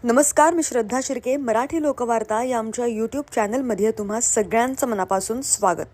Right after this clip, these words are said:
दिवेआगर ग्रामपंचायतीचा सत्तरावा वर्धापन दिवस मोठ्या उत्साहात पार पडला. वर्धापन दिनाचं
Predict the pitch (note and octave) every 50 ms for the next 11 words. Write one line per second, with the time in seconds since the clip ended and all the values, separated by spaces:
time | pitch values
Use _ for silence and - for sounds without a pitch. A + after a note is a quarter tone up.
0 | - - - - - - - - - - - - B3 G#3 C4 C#4 D4+ E4+ F4 F4
1 | F4 F4+ - D4+ D4 C4+ C#4 D4+ - D4 D4 C4+ - C#4+ C#4 C#4+ C4 - C4 C#4
2 | G3 - - C4+ B3 - - - D#4 D#4 D4+ D4+ D4+ C#4+ C#4 D4+ D4 B3 B3 A3
3 | G#3 A3+ A#3+ A#3+ A#3+ B3 B3 A#3+ A3 A3+ G#3 A3 A#3+ B3 - - - A#3 A3+ A3+
4 | B3 - C#4+ C#4+ C4+ A#3+ - - - - A#3+ A3+ A#3+ B3+ - - _ A3+ G#3 G3+
5 | G3+ - F#3+ F3+ F3+ D3+ - - _ _ _ - - - _ _ _ - - -
6 | _ _ - G#3+ A3+ A3+ A3+ B3+ C4+ C4+ C#4+ D4 C#4 C#4 C4 B3+ B3+ B3+ B3 -
7 | C4 C4